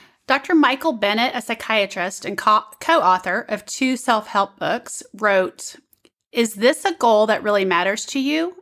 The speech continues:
And are you making it for the right reasons? If you do it out of the sense of self-hate or remorse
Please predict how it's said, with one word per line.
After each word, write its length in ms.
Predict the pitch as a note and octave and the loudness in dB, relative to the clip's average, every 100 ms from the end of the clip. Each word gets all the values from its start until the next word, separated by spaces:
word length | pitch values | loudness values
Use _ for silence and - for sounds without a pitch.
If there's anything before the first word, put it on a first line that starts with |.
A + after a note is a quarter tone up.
| - | -4
And 120 | A3+ | 0
are 80 | A3+ | 0
you 180 | A3 A#3 | 0 0
making 320 | G3+ G#3 G#3 | -2 -4 -6
it 120 | - | -6
for 160 | F3+ E3+ | -8 -6
the 100 | E3+ | -4
right 240 | E3 - | -6 -4
reasons? 600 | C4+ A#3 D#3 - - - _ _ - | -4 -4 -6 -12 -14 -18 _ _ -6
If 120 | B3+ | -2
you 100 | B3 | 2
do 200 | C#4+ F#4 | 2 2
it 140 | G#4+ | 0
out 220 | B3 A#3+ | 0 0
of 80 | A#3+ | 0
the 80 | A#3+ | -4
sense 280 | - A#3 A3+ | -2 -2 -4
of 100 | A3+ | -6
self-hate 600 | - G#3 G#3+ G3+ A3 - | 0 0 0 -2 -2 -2
or 160 | A#3+ A#3+ | -4 -6
remorse 840 | A#3 B3+ G#3 F3 F#3+ C4+ - - | -6 -4 -2 -2 -2 -4 -10 -14